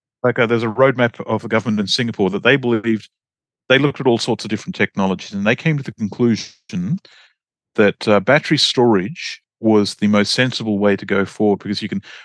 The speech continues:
make them in any weather, you can put them in any, you know, configuration, any footprint. They can, they can be installed very quickly. They can be moved.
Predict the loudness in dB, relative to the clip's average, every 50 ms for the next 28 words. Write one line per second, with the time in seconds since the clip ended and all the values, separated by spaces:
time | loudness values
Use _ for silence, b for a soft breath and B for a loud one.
0 | B B 4 4 4 4 4 2 2 2 2 2 2 2 2 2 4 4 4 4
1 | 4 4 2 2 -2 _ _ -8 -8 -4 -2 -2 -2 2 2 4 4 4 6 4
2 | 4 2 0 -4 _ _ _ _ _ _ -2 0 0 0 0 -2 -8 -4 0 0
3 | 2 4 4 4 4 4 2 0 -2 -2 -2 -4 -4 -4 -2 -2 -2 0 0 -2
4 | -2 0 0 2 2 2 0 -2 B B B B B B -2 0 2 2 0 0
5 | 0 0 0 0 0 0 0 2 2 0 0 -4 -6 -6 -4 -2 2 4 4 4
6 | 4 4 2 2 2 0 0 -2 -2 0 2 2 2 2 2 -2 -2 -2 -2 -2
7 | -2 -2 -4 -2 -2 0 2 2 4 4 4 2 0 -2 -6 -12 -14